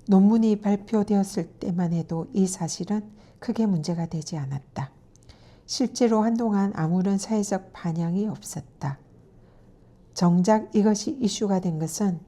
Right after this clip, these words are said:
교수의 논문을 인용한 어느 유력 신문사의 르포 덕분이었다. 논문이 발표되고 세상의 호평이 이어질 무렵에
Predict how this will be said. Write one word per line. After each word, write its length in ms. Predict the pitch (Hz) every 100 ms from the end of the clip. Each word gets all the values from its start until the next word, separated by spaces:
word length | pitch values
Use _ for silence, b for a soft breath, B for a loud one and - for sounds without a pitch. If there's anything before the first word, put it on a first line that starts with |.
| B B B -
교수의 500 | 180 175 233 214 190
논문을 500 | 170 170 185 185 190
인용한 580 | 196 180 180 170 196 208 -
어느 360 | 185 185 185 220 -
유력 380 | 170 175 202 202
신문사의 1120 | - 208 202 202 202 202 196 - 170 185 262 - B B B
르포 520 | 214 214 - 190 156
덕분이었다. 920 | 156 156 - 156 147 139 - - 139 - - - - _ - - B B B -
논문이 420 | 190 202 226 220
발표되고 920 | 202 165 - 185 185 160 - 202 185 B B
세상의 520 | - 220 208 220 220
호평이 540 | 208 - - 208 196 190
이어질 500 | - 175 175 - 165
무렵에 640 | 160 151 151 151 175